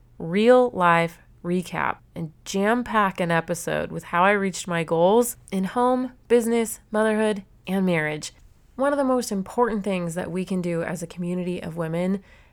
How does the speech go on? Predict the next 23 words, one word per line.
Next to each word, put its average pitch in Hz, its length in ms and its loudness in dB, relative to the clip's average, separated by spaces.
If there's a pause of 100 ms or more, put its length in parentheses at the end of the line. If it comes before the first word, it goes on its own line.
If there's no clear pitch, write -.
(160)
and 185 180 -6
what 196 220 -4
my 185 300 -4
actual 196 440 -8
mission 180 380 -4
is, 175 320 -4
is - 140 -8
to - 120 -10
change 202 440 -4
the 208 100 -4
culture 170 400 -8
of 160 140 -6
motherhood, 165 580 -8
not 190 160 -4
just 240 220 -4
the 240 60 0
way 196 140 0
that 180 120 -2
we 170 100 -8
take 170 220 -12
care 160 160 -8
of 151 80 -10
ourselves, 170 560 -2